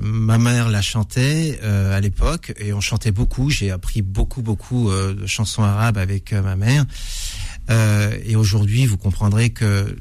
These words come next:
les paroles de cette chanson ont encore plus de sens pour moi et chaque fois que je l'écoute, je ne peux pas m'empêcher de la regarder et de, de regarder sa photo et de sourire.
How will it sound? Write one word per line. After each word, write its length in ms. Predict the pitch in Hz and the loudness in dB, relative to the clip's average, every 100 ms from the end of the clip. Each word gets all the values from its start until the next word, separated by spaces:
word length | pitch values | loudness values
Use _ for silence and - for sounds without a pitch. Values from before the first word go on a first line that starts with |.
| 104 | -8
les 220 | 104 104 | -2 2
paroles 360 | 104 104 117 | 2 4 2
de 100 | 104 | 2
cette 200 | 98 107 | 0 -2
chanson 360 | - 104 - 117 | -2 -2 0 2
ont 180 | 120 98 | 2 2
encore 260 | 101 87 90 | -2 -4 -6
plus 260 | - 120 | -2 0
de 100 | 101 | 2
sens 300 | 104 - 117 | 2 2 0
pour 160 | - 101 | 0 0
moi 160 | 104 117 | 2 2
et 20 | |
chaque 220 | 110 98 | 0 -2
fois 160 | - 113 | 0 0
que 80 | |
je 100 | - | 0
l'écoute, 520 | 107 98 98 - 131 127 | 0 0 -4 -2 -2 0
je 100 | 101 | 0
ne 60 | |
peux 120 | 92 | 0
pas 140 | 98 113 | 0 2
m'empêcher 460 | 113 98 104 - | 2 2 0 0
de 80 | 104 | 0
la 80 | 101 | 2
regarder 560 | 98 101 98 101 135 139 - - | 2 2 2 2 2 0 -6 -8
et 100 | - | -2
de, 440 | 98 101 98 98 101 | 0 2 2 0 -2
de 120 | 104 | 0
regarder 300 | 101 98 110 | 2 4 2
sa 160 | - | 2
photo 320 | 92 113 123 135 | 0 2 4 2
et 60 | |
de 100 | 101 | 2
sourire. 560 | 98 - 135 113 123 | -2 0 0 2 2